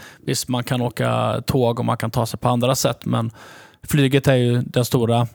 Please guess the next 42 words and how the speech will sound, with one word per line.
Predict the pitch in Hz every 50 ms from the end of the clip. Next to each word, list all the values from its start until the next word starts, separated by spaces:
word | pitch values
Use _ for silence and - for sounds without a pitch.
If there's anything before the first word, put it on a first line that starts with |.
| _ - - -
eh, | 110 113 -
spelaren | - - - 120 107 104 117 123 113
som | - - 131 -
gör | 92 -
att | - -
vi | -
kan | - 127 120
resa | 120 123 - - 147 139 139 135
internationellt. | 123 151 143 - 151 147 139 - - 151 135 107 - - - - - - - - - - - - - - - - - - - -
Och | - 139 139 - - -
om | 139 135
vi | 139
ser | - - 165 165 156
till | - - 165 156 147
en | 143
flygindustri | - - 151 143 131 131 127 131 127 - - 131 127 123 123 120 107 -
idag | - 127 135 123 139 143 156 170 170 160
som | - - 147 139 135 135 120 123 - -
är | 143 135
väl | 127 123 120 -
kanske | - 131 123 - - 123
en | 123 127
av | 127
de | 131 127 123
industrierna | 120 120 120 - 123 117 117
som | 127 - 123
drabbas | 120 120 113 117 120 - - - - -
allra | - - 123 110 113 117
hårdast | 117 123 - 147 131 123 127 143 151 - -
av | 165 160 156
det | 165 147
här, | 151 139 123 127 127 - - - - - - - - -
där | - 143
ser | - - 143 127
vi | 123 139 139
företag | - 170 147 135 127 127 - - 120 120 123
som | - - 120 117 107 107 101
har | 101 - - - 131 135 143
det | 160
tufft, | 160 - 160 127 - - -
som, | - - - 131 120 117 113 117
eh, | 117 120 117 113 113 123